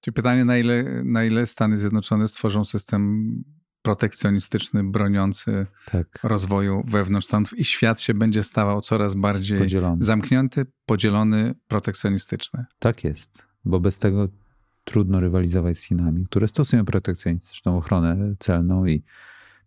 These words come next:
Speaker 2: e, poprzez parametry, prawda, ochronne. No i masę, no, mają masę po prostu ogromną i dy-, dyscyplinę społeczną,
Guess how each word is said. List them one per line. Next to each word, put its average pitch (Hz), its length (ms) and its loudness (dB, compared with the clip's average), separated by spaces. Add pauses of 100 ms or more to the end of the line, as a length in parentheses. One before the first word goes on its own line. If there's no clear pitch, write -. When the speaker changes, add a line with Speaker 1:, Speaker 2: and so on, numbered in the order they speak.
(180)
Speaker 2:
e, 87 300 2 (200)
poprzez - 400 -2
parametry, 90 560 2
prawda, 85 580 0 (200)
ochronne. 92 580 2 (520)
No 160 100 4
i 160 60 4
masę, 147 460 2
no, 80 120 2
mają 78 240 -2
masę 80 380 -2
po 87 100 -10
prostu - 340 -8
ogromną 87 420 0
i - 180 -4 (100)
dy-, 92 160 2 (1040)
dyscyplinę 98 460 2
społeczną, 92 580 0